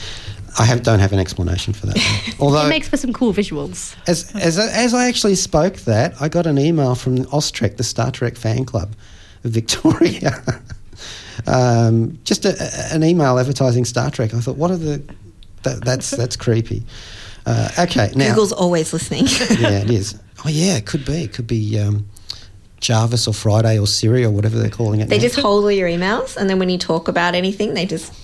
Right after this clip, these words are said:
Speaker 1: Send it
Speaker 3: send
Speaker 1: through.
Speaker 3: them out.
Speaker 1: Yeah, so, okay, Star Trek: Wrath of Khan, um, there's, there's,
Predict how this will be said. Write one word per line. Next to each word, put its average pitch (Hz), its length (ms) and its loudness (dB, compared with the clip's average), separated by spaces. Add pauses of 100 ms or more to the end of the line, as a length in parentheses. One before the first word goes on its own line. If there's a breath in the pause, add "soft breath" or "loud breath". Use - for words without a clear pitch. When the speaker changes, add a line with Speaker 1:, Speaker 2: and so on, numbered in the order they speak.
(120)
Speaker 1:
Send 107 280 2
it 104 100 -4
Speaker 3:
send 180 240 2
Speaker 1:
through. 170 100 0
Speaker 3:
them 160 60 -4
out. 151 220 -6 (400 loud breath)
Speaker 1:
Yeah, 175 260 4
so, 262 280 2
okay, 123 240 2
Star 160 260 0
Trek: 147 240 -2
Wrath 117 200 -2
of 113 100 -6
Khan, 110 420 4
um, 104 560 0
there's, 117 380 -2
there's, 135 480 0